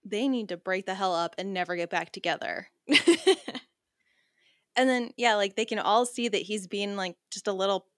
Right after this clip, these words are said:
Speaker 1: pissy boy. And,
Speaker 2: Mm-hmm.
Speaker 1: you know, Mel comes over and is like,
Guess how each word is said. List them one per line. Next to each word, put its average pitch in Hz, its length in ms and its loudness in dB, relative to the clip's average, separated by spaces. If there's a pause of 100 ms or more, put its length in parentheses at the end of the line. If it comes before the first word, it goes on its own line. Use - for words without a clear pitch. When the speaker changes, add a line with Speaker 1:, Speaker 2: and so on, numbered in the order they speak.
Speaker 1:
pissy 220 360 -4
boy. 175 540 -4 (360)
And, 226 140 -4
Speaker 2:
Mm-hmm. 208 220 -6 (1500)
Speaker 1:
you 254 80 0
know, 202 120 2
Mel 196 240 2
comes 220 280 -4
over 208 260 2
and 208 180 0
is 208 120 -6
like, 208 340 -2